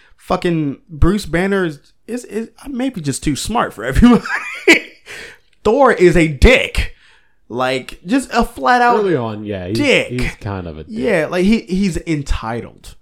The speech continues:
Speaker 2: Mm-hmm.
Speaker 1: There's a, similar with Tony Stark,
Speaker 2: Yeah.
Speaker 1: but Steve Rogers was a good dude from jump.
Speaker 2: Yeah, he had,
Speaker 1: And
Speaker 2: he
Speaker 1: that's
Speaker 2: came
Speaker 1: what
Speaker 2: from
Speaker 1: made him
Speaker 2: nothing.
Speaker 1: different. That's what made him special,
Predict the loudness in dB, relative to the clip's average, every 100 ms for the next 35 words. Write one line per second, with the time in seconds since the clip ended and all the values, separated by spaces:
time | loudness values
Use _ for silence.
0 | _ -14 -12 -4 2 2 2 -2 0 2
1 | 2 0 0 -2 -4 -4 -2 -6 -8 -10
2 | -14 _ -12 -8 -6 -4 -2 -2 -4 -4
3 | -4 -6 -10 -10 -6 -6 -6 -8 -8 -8
4 | -10 -6 -4 -6 -8 -18 -18 -18 -16 -14
5 | -14 -6 -6 -6 _ -6 -4 -4 -6 -4
6 | 0 2 2 2 0 2 2 0 -4 -2
7 | -2 -2 -6 -6 -10 -10 -12 -12 -14 -18
8 | -12 -10 -10 -10 -14